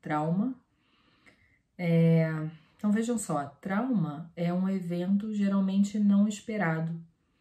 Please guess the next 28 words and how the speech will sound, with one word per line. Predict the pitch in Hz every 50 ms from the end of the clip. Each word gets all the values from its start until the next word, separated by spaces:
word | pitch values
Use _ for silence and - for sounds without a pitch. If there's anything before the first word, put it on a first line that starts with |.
| _ _ _ _ _ _ _
Então, | - 190 196 214 233 247
é, | 247 - - 202
é | 208
alguma | 214 214 220 226 226 220
coisa | 226 226 226 226
que | 214 233
acontece | 226 - 226 220 208 202 196 190 196 202 202 202 - - 226 220 226 214 - _ _ _ _ _ _ _ _
e | 196
que | 196 - 226 202 202
tira | - - - - 233 226 233 226
o | 226
teu | 214 - - 220 220 214
chão, | - - - 190 190 175 165 165 165 165 165 - _ _ _ _ _ _ _ _ _ _
né? | 175 175 175 180 190 196 -
Que | - 185
você | 185 196 - - 202
não | 196 196 196
espera. | 196 - - - - 180 175 165 165 160 160 151 - - _ _ _ _ _ _ _ -
Vem | 180 160 170 185 190 202 202 208 214
e | 208 202 - - _ _ _ -
pum, | 240 226 208 180 160 - - - - _ -
né? | 175 175 175
Te | - - 185
dá | 170 170
uma | 170 170 175
rasteira. | 165 165 180 170 - - - 175 170 160 147 - - - - _ _ _ _ _ _ _ _ _ _ _ _ _ _
<clears throat> | 185 196 214 226 226 - - - - 226 220 196 175 165 165 - - _ _ _ _ _ _ _ -
Extremamente | 196 - - - 208 214 220 226 226 220 208 202 208 214 220 220 - - 233 - -